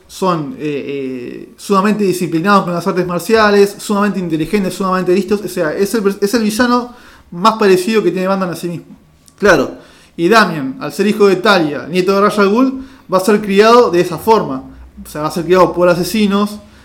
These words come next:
va a ser criado por gente que es capaz de matar con tal de conseguir un objetivo. Y Talia de, de la noche a la mañana le dice, "Ah, mirá, tenés un pi-, <laughs> tenés un hijo", le dice Batman.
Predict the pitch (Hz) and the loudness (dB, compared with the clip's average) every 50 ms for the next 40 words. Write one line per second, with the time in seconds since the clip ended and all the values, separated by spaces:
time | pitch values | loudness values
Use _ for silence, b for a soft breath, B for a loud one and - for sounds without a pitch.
0 | b b b - 165 - 185 170 160 175 185 180 160 156 151 156 156 - 190 180 | b b b -10 -6 -4 -4 -2 2 4 4 4 4 2 -2 -6 -6 -6 -6 -4
1 | 175 165 - 151 147 135 - - - - - 156 165 160 - - _ _ _ - | -4 -6 -4 -6 -6 -8 -8 -14 -20 -18 -12 -12 -12 -12 -12 -20 _ _ _ -10
2 | 160 156 - 190 185 175 180 170 170 170 160 - 196 196 196 175 - 175 156 151 | -10 -6 -2 -2 -2 -2 -2 -4 -4 -6 -2 2 2 2 2 0 -2 -8 -4 0
3 | 180 180 156 170 165 - 190 185 190 185 180 175 185 175 180 - 214 208 202 214 | 0 0 0 -2 -6 -2 -2 -2 -2 -2 -6 -2 -2 -4 -2 0 2 4 4 4
4 | 233 214 - - - - b b b b b b 180 160 185 202 220 269 302 277 | 4 0 -10 -16 -20 -20 b b b b b b -6 0 2 4 4 6 6 6
5 | 247 226 220 208 196 190 196 214 247 262 - 247 233 214 226 262 285 277 247 202 | 8 8 8 6 6 6 4 4 4 4 4 2 2 2 2 2 4 6 6 6
6 | 220 202 - 214 226 220 214 214 226 220 - - - - 190 185 - 196 175 - | 4 4 0 0 0 0 0 0 0 -2 -4 -8 -10 -8 -8 -8 -8 -8 -8 -6
7 | 214 - - - - - - - 202 196 220 214 220 214 196 196 196 - - 175 | -4 -4 -4 -4 -8 -10 -8 -4 0 0 0 0 0 -2 0 -2 -2 -2 -4 -4
8 | 151 143 151 151 - - 151 151 143 135 131 127 131 - | -4 -4 -4 -6 -6 -6 -8 -6 -6 -6 -8 -10 -10 -14